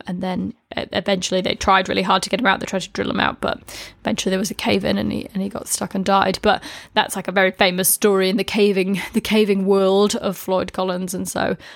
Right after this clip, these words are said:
it, it teaches people to not, to not do that. Don't go in head first. But I'm sure, you know, if we actually go through,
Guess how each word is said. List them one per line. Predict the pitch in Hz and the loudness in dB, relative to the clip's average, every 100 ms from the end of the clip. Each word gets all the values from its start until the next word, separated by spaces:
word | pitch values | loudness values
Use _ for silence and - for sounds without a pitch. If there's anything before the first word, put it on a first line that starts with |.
| - _ | -20 _
it, | - - | -4 -2
it | - - - - - | -2 -4 -6 -10 0
teaches | 359 226 202 | 0 2 0
people | - - 67 - | -2 -4 -4 -6
to | 185 | -2
not, | 196 - - - _ | -2 -2 -6 -14 _
to | - | 0
not | 302 320 - | 4 2 2
do | 214 196 | -2 0
that. | - - - | -2 -4 -4
Don't | 214 - | -4 -2
go | - 196 | -2 -2
in | 185 | -2
head | - - | -4 -4
first. | - - - | -4 -4 0
But | 208 - - - - | 0 0 -4 -18 -12
I'm | 196 | -6
sure, | 185 208 190 - 165 _ _ _ _ _ | 0 4 4 2 -2 _ _ _ _ _
you | 220 | -2
know, | 82 67 | 0 0
if | - | 0
we | 196 | -2
actually | - 196 | -2 -4
go | - 170 | -2 -4
through, | - - | -2 -4